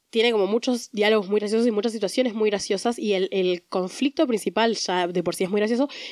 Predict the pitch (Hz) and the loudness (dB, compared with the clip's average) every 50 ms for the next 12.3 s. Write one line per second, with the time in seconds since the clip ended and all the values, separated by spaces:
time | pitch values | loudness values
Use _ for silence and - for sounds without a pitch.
0 | - - 240 233 262 285 349 277 294 247 - - 285 277 311 277 254 226 240 269 | -4 -4 -2 0 0 0 0 0 0 -2 -2 -2 0 0 2 2 2 0 2 0
1 | 285 277 240 214 214 208 196 240 240 269 254 254 247 240 226 220 202 233 226 240 | 0 0 0 -2 -2 -2 -2 0 0 2 2 2 0 0 0 -2 0 0 0 0
2 | 277 247 - 208 196 202 - - 233 220 208 190 180 - - - 185 180 - - | 0 0 0 0 -2 -2 -2 0 0 2 2 0 0 -4 -4 -4 -4 -4 -4 -4
3 | 208 196 196 226 208 214 196 - - 208 202 214 214 233 - - - - - - | -4 -2 -2 -2 -2 -2 -4 -2 0 0 2 4 2 2 0 -4 -16 -18 -18 -20
4 | - - - - 208 - 185 175 190 196 - 208 196 214 208 - 214 208 202 185 | -20 -14 -6 -6 -4 -4 -2 -2 -2 -2 -2 -2 -2 -2 -2 0 0 2 2 0
5 | 180 - - 196 196 196 - - 208 196 202 190 208 220 220 226 214 208 214 220 | 0 -2 -4 -2 -2 -2 0 -2 -2 0 0 0 2 2 2 2 4 4 2 2
6 | 196 180 165 - - 170 170 - 170 165 160 - - 185 170 - 175 180 180 - | 0 0 -6 -6 -6 -6 -4 -2 -2 -2 -4 -4 -4 -8 -6 -4 -4 -4 -4 -4
7 | 196 180 180 170 180 170 196 190 190 190 190 196 - _ - - _ _ _ _ | -4 -6 -4 -4 -4 -2 0 0 2 2 0 0 -2 _ -20 -20 _ _ _ _
8 | _ - 190 175 170 - 185 196 175 170 175 180 170 175 180 185 180 175 165 175 | _ -4 -2 -2 -2 0 0 0 0 -2 -4 -6 -8 -4 -2 -2 -2 -2 -2 0
9 | 196 196 185 170 170 - _ - 196 175 170 160 175 165 185 190 180 180 175 175 | 0 0 0 0 -4 -8 _ -8 -4 -4 -2 -2 -2 -2 -2 -2 0 -2 -2 -2
10 | 175 - 190 180 175 - - 208 190 185 180 170 165 - - 175 - 170 - - | -2 -2 -4 -4 -4 -4 -2 -2 0 0 0 -2 -4 -4 -6 -6 -6 -6 -8 -8
11 | - - 180 185 180 180 185 - 185 180 180 185 180 185 185 190 190 185 190 190 | -6 -4 -2 0 0 -2 -2 0 0 0 0 0 -2 -2 -2 -2 0 0 0 0
12 | 190 196 196 208 202 214 | 0 0 2 0 0 -2